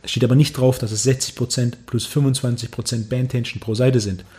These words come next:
Und ich hab damals vor zehn Jahren recherchiert, weil ich dachte, das kann ja nicht sein, dass ich das überlesen hab. Es steht nirgends. Sondern für ihn ist es einfach, das ist normal, ist logisch, oder? Wir trainieren da nicht leicht,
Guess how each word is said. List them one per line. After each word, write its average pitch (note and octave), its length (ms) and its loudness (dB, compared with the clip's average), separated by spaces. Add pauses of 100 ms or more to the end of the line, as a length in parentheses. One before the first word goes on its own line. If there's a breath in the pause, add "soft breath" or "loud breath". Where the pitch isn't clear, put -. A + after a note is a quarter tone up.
(200 loud breath)
Und A#2 60 2
ich B2 80 4
hab A2+ 100 2
damals D#3 300 6
vor C#3 180 2
zehn C#3+ 240 4
Jahren C#3+ 200 4
recherchiert, C3 420 4
weil B2 60 0
ich - 80 -4
dachte, G#2 180 -6
das - 120 -8
kann G#2+ 120 -6
ja G2+ 80 -4
nicht G2 80 -6
sein, A2 160 -2
dass G2 140 -2
ich F#2+ 80 -6
das F#2+ 120 -6
überlesen G#2+ 400 2
hab. F2+ 120 -4 (680 soft breath)
Es - 140 -4
steht - 460 -2
nirgends. - 440 -8 (520 loud breath)
Sondern B2+ 240 2
für - 140 -4
ihn G3 160 6
ist F3+ 100 8
es E3 60 0
einfach, C3 240 -4
das A2+ 120 -2
ist G2 80 -8
normal, A#2 320 0
ist G2+ 120 -8
logisch, C3+ 320 2
oder? C3+ 240 -2
Wir A2+ 100 -4
trainieren C3+ 280 0
da B2+ 80 2
nicht A#2+ 120 0
leicht, E3+ 280 4